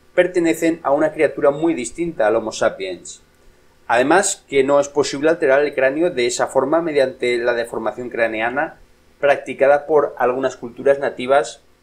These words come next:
alrededor del mundo. Es más, estas culturas nativas lo que pretendían era imitar a estos seres que consideraban dioses. Ya hemos dicho en otros vídeos que, que sí es posible, eh, deformar el, el cráneo mediante las tablillas que usaban,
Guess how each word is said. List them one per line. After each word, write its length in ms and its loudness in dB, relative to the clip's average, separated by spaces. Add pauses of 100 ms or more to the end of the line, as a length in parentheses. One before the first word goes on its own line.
(320)
alrededor 520 0
del 140 0
mundo. 560 2 (360)
Es 160 0
más, 260 2
estas 320 -4
culturas 640 0
nativas 720 0
lo 200 2
que 100 2
pretendían 540 -6
era 160 2
imitar 680 -2 (640)
a 100 4
estos 360 0
seres 240 0
que 80 -20
consideraban 720 -2
dioses. 640 -2 (880)
Ya 120 4
hemos 200 2
dicho 220 0
en 60 4
otros 260 -2
vídeos 560 -4
que, 540 0
que 100 -2
sí 260 0
es 160 -2 (220)
posible, 840 -4
eh, 40 -4
deformar 520 0
el, 360 -2
el 160 -6
cráneo 400 -4
mediante 400 -2
las 180 -2
tablillas 380 -4
que 80 -20
usaban, 500 -2